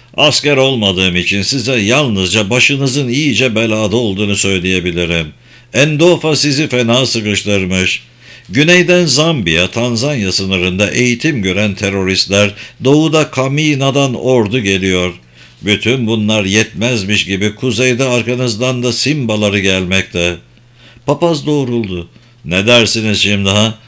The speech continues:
Bu yollarda yürümek bile olanaksızken bunu nasıl becerdiğini sorarsanız söyleyeyim.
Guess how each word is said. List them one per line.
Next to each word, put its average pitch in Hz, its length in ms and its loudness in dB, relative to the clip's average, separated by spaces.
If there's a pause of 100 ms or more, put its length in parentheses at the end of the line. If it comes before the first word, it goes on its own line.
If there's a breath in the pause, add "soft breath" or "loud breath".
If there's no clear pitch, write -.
(200 soft breath)
Bu 139 180 4
yollarda 139 520 4
yürümek 135 580 0
bile 135 160 0
olanaksızken 117 1120 0
bunu 135 220 -2
nasıl 139 380 0
becerdiğini 131 680 0
sorarsanız 123 640 0
söyleyeyim. 98 800 2